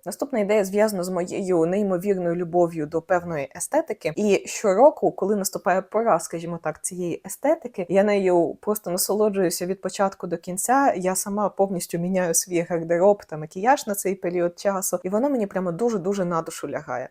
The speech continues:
І це, як, можливо, ви вже здогадалися, «Темна академія». Я дуже-дуже хочу, я це цього року зрозуміла, так от я дуже хочу написати щось в естетиці «Темної академії». У мене навіть з'явилася в голові концепція. Я хочу написати історію про закриту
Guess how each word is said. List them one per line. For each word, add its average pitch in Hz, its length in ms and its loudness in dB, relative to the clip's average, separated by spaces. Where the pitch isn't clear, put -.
І 123 60 -14
це, 330 260 2
як, 202 300 -6
можливо, 202 340 2
ви 196 120 4
вже 208 140 2
здогадалися, 196 680 -2
«Темна 220 360 2
академія». 139 600 -8
Я 226 260 2
дуже-дуже 185 720 -2
хочу, 165 500 -2
я 170 120 0
це 165 180 -4
цього 170 320 2
року 160 300 0
зрозуміла, 240 720 4
так 202 160 -6
от 180 140 -2
я 170 60 2
дуже 233 300 2
хочу 226 320 -2
написати 190 640 0
щось - 380 -4
в - 20 -6
естетиці 190 520 -6
«Темної 156 520 -10
академії». - 580 -12
У 170 60 -8
мене 247 220 2
навіть 214 300 0
з'явилася 208 500 -2
в 165 40 -2
голові 170 360 -4
концепція. 147 880 -4
Я 190 160 -4
хочу 202 280 -6
написати 165 720 0
історію 277 640 2
про 175 400 2
закриту 175 760 -2